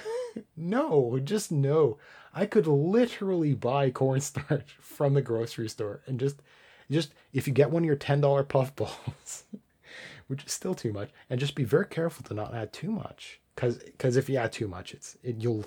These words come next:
you see it, <laughs> which is awful. And, and just, like, puff a little bit on. It's, I,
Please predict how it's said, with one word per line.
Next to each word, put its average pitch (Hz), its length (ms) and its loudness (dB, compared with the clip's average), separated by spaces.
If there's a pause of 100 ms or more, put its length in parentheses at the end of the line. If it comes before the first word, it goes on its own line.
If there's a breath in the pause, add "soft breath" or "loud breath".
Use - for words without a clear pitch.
(120)
you 113 100 -10
see 156 280 2
it, - 140 -8 (140)
<laughs> - 80 -20
which 139 200 4
is 127 160 4
awful. - 440 -4 (1400 loud breath)
And, 127 300 0 (200)
and 147 120 2
just, 143 260 -2
like, 147 160 -4
puff 151 200 -2
a 151 40 0
little 143 220 2
bit 143 120 2
on. 170 300 -4 (320)
It's, - 180 -14 (440)
I, 160 160 2